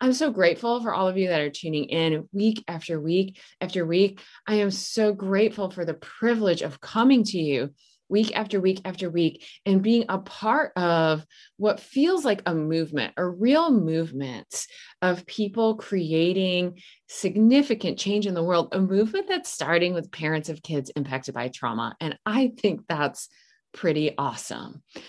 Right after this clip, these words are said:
The sooner, truly, the sooner the whole world understands a neurobiology of being relationally, socially, and behaviorally human,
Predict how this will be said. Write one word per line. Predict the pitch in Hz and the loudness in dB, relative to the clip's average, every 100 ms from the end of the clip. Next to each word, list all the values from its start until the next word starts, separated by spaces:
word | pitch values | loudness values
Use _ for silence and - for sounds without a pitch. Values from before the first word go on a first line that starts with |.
| - - - | -20 -6 2
The | 220 | 2
sooner, | 220 262 262 254 | 4 6 8 6
truly, | - - 226 175 | 2 2 4 6
the | 170 | 2
sooner | - - 262 247 | -2 2 6 6
the | 190 | 4
whole | 180 - 233 226 | -2 -2 2 2
world | 196 190 175 | 2 0 0
understands | 175 175 165 143 156 | -2 -4 -4 -4 -2
a | 165 | -2
neurobiology | 147 143 147 156 135 143 175 226 262 202 | 0 2 2 2 2 2 2 2 2 2
of | |
being | 165 147 | 0 -2
relationally, | 143 139 147 160 220 226 226 233 226 220 - - - | -2 0 0 0 -2 -2 0 0 0 -4 -20 -20 -6
socially, | - 185 190 220 214 | 0 2 2 2 2
and | 165 | 2
behaviorally | 160 175 185 180 160 | -4 -4 -2 -2 -2
human, | 139 160 196 247 269 | -2 -2 2 2 0